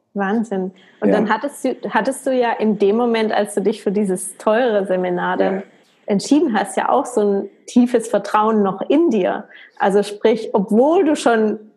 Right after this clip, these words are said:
Speaker 1: gegen die Wand gelaufen bist, mehrmals, und obwohl
Speaker 2: Ja.
Speaker 1: du schon,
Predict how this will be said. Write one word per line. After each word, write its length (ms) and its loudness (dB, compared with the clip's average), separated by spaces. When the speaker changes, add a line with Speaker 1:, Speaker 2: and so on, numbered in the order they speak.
Speaker 1:
gegen 240 4
die 120 4
Wand 260 0
gelaufen 500 2
bist, 320 -2
mehrmals, 680 2
und 180 0
obwohl 360 2
Speaker 2:
Ja. 40 0
Speaker 1:
du 140 2
schon, 400 0